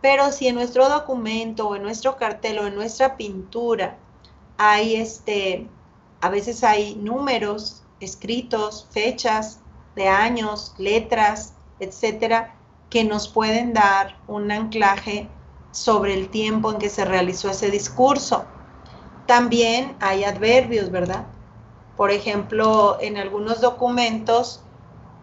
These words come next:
aparece como hace unos años, eh, recientemente,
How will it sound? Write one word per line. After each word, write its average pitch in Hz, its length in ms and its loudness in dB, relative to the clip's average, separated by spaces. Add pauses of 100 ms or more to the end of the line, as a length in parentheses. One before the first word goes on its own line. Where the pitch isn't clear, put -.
(420)
aparece 208 840 2
como 196 400 -8
hace 202 240 -4
unos 269 360 -6
años, 208 640 -4 (420)
eh, 196 480 -4 (720)
recientemente, 233 1120 -2